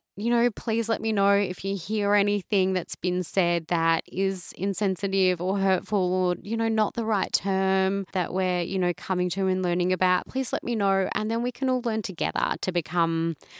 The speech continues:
more aware, compassionate, inclusive humans. So I'm really welcoming that. I am scared of stuffing up, but it's gonna happen. So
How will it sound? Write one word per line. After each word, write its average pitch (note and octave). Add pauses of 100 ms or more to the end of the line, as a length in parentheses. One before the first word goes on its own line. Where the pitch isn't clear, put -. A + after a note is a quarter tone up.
(140)
more E3+
aware, F#3+
compassionate, F3 (180)
inclusive F#3
humans. E3
So F3+
I'm F3
really G#3
welcoming F3+
that. - (400)
I B3+
am C4+
scared G#3
of F#3
stuffing F3
up, E3
but A#3+
it's -
gonna G3+
happen. F3
So F3+